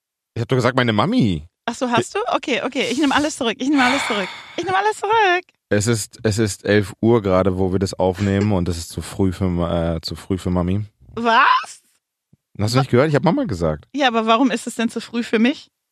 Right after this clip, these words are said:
Speaker 1: Weil du es nicht gecheckt hast, weil du ein bisschen verplant bist.
Speaker 2: Also, nee, es ist einfach, weil ich fünfzig bin, wollte ich schon mal so vorab weißt du,
Speaker 1: Okay.
Speaker 2: sagen, bevor du's sagst.
Speaker 1: Ja, meine Mami ist fünfzig und hat entsprechend viel Lebenserfahrung gesammelt und deswegen, da sie alle Ups und Downs, äh, des Lebens jetzt schon erlebt hat,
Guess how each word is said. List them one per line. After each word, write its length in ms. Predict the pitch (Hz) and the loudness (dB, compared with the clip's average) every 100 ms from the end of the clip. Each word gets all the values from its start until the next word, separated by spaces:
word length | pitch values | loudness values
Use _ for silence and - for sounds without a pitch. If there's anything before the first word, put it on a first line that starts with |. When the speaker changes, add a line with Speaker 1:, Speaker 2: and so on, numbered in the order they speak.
| _ _ | _ _
Speaker 1:
Weil 160 | 92 98 | 0 2
du 60 | 104 | 2
es 100 | 98 | 0
nicht 100 | 98 | -2
gecheckt 300 | 110 147 - | 0 0 2
hast, 180 | 98 | 0
weil 100 | 98 | 2
du 40 | 92 | 0
ein 40 | |
bisschen 140 | 107 95 | 0 0
verplant 360 | 98 107 120 | 0 0 0
bist. 240 | 95 - - | -2 -6 -8
Speaker 2:
Also, 160 | 220 - | -8 -4
nee, 180 | 208 196 | 0 0
es 140 | 190 | -2
ist 100 | 202 | -4
einfach, 320 | 190 196 214 | 0 0 0
weil 140 | 202 190 | 0 0
ich 120 | - _ _ | -2 _ _
fünfzig 880 | - 330 370 - - - 220 - - | 0 2 2 -2 -10 -2 -2 -2 -8
bin, 280 | 190 180 | -4 -2
wollte 220 | 190 202 233 | 0 0 0
ich 80 | |
schon 100 | - | 0
mal 160 | 220 202 | 0 0
so 80 | 202 | -2
vorab 400 | - 208 208 - - - _ _ _ _ _ _ _ - | 0 0 2 0 -6 -20 _ _ _ _ _ _ _ -8
weißt 280 | 196 208 - | -6 -6 -6
du, 60 | |
Speaker 1:
Okay. 80 | 202 | -2
Speaker 2:
sagen, 260 | 190 254 254 | 2 4 2
bevor 260 | 214 240 208 | 0 -2 -2
du's 200 | 233 - | -2 -2
sagst. 400 | 180 170 180 - | -4 -4 -4 2
Speaker 1:
Ja, 140 | 143 | 4
meine 160 | 139 135 | 6 4
Mami 180 | 135 | 4
ist 120 | 135 - | 2 2
fünfzig 580 | 147 160 - - 127 | 0 0 -2 -2 0
und 100 | 117 | 2
hat 140 | 120 - | 0 0
entsprechend 520 | 123 - 120 117 117 | -2 0 -2 -2 -4
viel 500 | - - 123 127 117 | -8 -4 0 2 4
Lebenserfahrung 880 | 110 110 120 117 98 101 101 95 101 | 2 2 2 0 -2 0 2 2 2
gesammelt 480 | 98 92 95 101 92 | 0 0 2 0 0
und 200 | 95 90 | -2 0
deswegen, 520 | 90 - 92 92 95 | -2 0 2 2 2
da 140 | 95 | 0
sie 160 | 101 107 | 0 0
alle 240 | 92 92 90 | 0 2 2
Ups 180 | - | 0
und 120 | 92 82 | -2 0
Downs, 480 | 82 92 101 - 90 | 2 2 0 -2 -2
äh, 120 | 85 | -2
des 200 | 85 - | -2 -2
Lebens 560 | 80 95 92 95 - | 0 2 2 -2 -4
jetzt 220 | - 92 - | -2 -2 -2
schon 120 | 87 | -2
erlebt 380 | 78 87 - - | 0 0 -2 -4
hat, 280 | 87 - | -4 -4